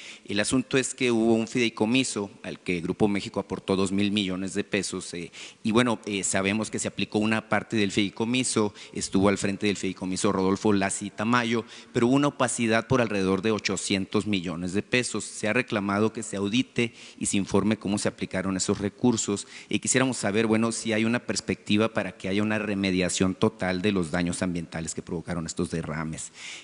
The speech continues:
El otro tema, señor presidente, tiene que ver con su presencia en San Luis Río Colorado recientemente. Eh, usted habló y refirió el tema de los combustibles en la frontera. En Sonora tenemos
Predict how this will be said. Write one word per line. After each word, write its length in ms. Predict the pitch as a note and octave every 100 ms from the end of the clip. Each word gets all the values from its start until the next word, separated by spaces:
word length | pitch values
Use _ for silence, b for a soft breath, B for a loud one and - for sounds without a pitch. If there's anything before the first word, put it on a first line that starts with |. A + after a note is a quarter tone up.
| B -
El 140 | B2+
otro 200 | C3+ D#3
tema, 380 | - D#3 C#3 B2+
señor 260 | B2+ B2
presidente, 500 | - A#2 B2 A#2 -
tiene 300 | - - C3+
que 80 | C3
ver 200 | B2+ B2+
con 180 | C3+ C3
su 140 | B2
presencia 420 | - G#2+ G#2 G2+ A#2+
en 60 |
San 120 | G#2+
Luis 140 | F#2+ G2+
Río 120 | A2+
Colorado 440 | A#2 G#2+ G2+ G#2
recientemente. 800 | G#2+ F#2 G2+ F#2 A#2+ C#3 D3+ G#2+ - -
Eh, 160 | F#2 F2+
usted 240 | F2 G2
habló 260 | G2 G2+ G2+
y 60 |
refirió 400 | G#2 G2 G2+ F#2
el 80 | G2
tema 320 | - G2 G2+
de 220 | G2+ F#2 - B B
los 160 | A2 -
combustibles 760 | A#2+ G#2+ - C3+ B2+ A#2+ A#2
en 80 | A2+
la 80 | G#2+
frontera. 500 | A2+ A2 D3 C3 A2+ B B -
En 80 |
Sonora 320 | G#2 A2 A2+ A#2
tenemos 400 | G#2+ A2 A2+